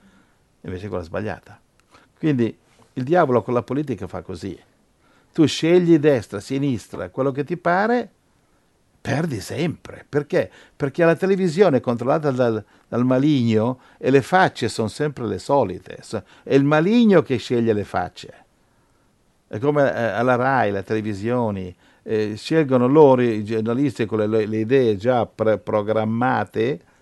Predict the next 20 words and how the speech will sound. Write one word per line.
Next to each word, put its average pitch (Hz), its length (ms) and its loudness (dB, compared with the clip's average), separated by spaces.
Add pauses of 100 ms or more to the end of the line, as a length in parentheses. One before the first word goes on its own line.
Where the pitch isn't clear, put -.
(920)
e 120 120 -4
scelgono 139 500 0
quelli 113 220 0
che 147 240 -6
hanno 104 120 -2
queste 101 280 -6
idee 160 240 -2
e, 131 320 -2 (240)
e - 120 0
i 190 60 2
giornalisti 226 560 4
vanno 202 200 4
tutti 214 240 -2
in 208 60 0
una 214 140 4
direzione. 214 880 2 (720)
La 110 140 0
Rai 120 340 2
a - 80 -14
sinistra. - 680 -8